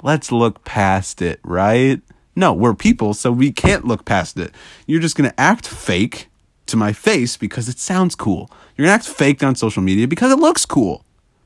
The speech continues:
But in real life, you're talking the talk, and what's, if I was this, what's my, bro, I'm done.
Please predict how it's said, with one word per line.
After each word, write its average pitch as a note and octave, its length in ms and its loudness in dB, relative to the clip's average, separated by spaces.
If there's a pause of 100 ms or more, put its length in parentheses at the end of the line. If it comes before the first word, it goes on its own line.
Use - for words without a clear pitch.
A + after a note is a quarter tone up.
(640)
But C#3 100 2
in B2+ 140 4
real B3+ 180 4
life, G#3 320 4
you're F3+ 140 2
talking G#3 380 2
the G3+ 60 0
talk, D#3 360 2
and C3+ 200 0 (360)
what's, G3 400 -2 (500)
if F#3+ 280 2
I F#3 220 2
was A3 200 2
this, G#3+ 260 -2
what's A3 180 0
my, G3 220 0 (1700)
bro, G#2 160 0
I'm A#2+ 120 4
done. A2 580 2